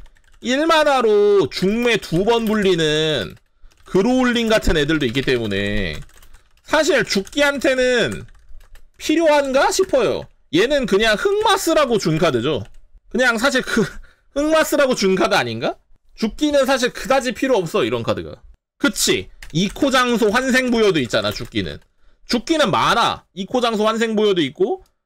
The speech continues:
중매 두 번 불리는 그롤링도 있고, 아니, 물론, 아니, 레니어님, 언데드가 아닌 중매도 있을 수 있잖아요. 그럴 수 있는데, 아니, 근데 또 그롤링 있잖아. 그래가지고 여러모로 죽기가 쓰기에는 애매해. 죽기는 이미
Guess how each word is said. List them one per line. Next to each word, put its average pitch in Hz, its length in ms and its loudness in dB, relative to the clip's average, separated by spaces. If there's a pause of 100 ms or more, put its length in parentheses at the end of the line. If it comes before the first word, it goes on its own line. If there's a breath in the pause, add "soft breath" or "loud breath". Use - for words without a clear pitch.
(260)
중매 226 320 2
두 190 160 0
번 214 120 2
불리는 202 240 2
그롤링도 185 500 2
있고, 160 420 -4
아니, 196 180 0
물론, 180 300 0
아니, 156 180 0
레니어님, 160 420 0
언데드가 175 600 0
아닌 151 240 0
중매도 151 380 0
있을 147 200 0
수 165 100 -4
있잖아요. 113 340 -2
그럴 196 180 2
수 - 80 -6
있는데, 127 560 -4 (540)
아니, 240 120 0
근데 226 140 -2
또 196 140 -2
그롤링 220 400 0
있잖아. 113 320 -2
그래가지고 170 360 0
여러모로 165 840 0 (400)
죽기가 320 500 0
쓰기에는 269 440 0
애매해. 127 640 0
죽기는 262 460 -2
이미 170 640 -2